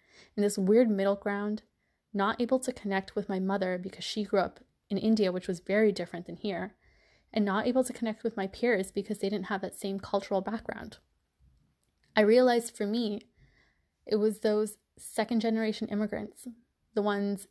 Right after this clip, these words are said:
who were growing up in this weird space with a conflict of interest almost. I never really knew where my heart was or what I was supposed to be doing.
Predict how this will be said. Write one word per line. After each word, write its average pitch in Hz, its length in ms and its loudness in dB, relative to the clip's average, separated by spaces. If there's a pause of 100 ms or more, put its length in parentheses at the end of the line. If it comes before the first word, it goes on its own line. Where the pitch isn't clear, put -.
(180)
who 214 100 0
were 190 140 0
growing 214 400 2
up 196 180 -2
in 190 80 0
this 185 160 -6
weird 202 340 2
space 185 520 -4 (340)
with 202 140 -4
a 196 40 -4
conflict 208 840 -2 (100)
of 185 440 -2 (400)
interest 226 440 0
almost. - 520 -6 (1300)
I - 60 -2
never 202 240 4
really 240 220 6
knew 214 140 0
where 185 180 0
my 202 100 -4
heart 196 300 -4
was - 360 -4
or 196 160 2
what 190 240 0
I 220 80 4
was 220 140 2
supposed 208 360 -6
to 185 40 -6
be 180 120 -8
doing. - 420 -8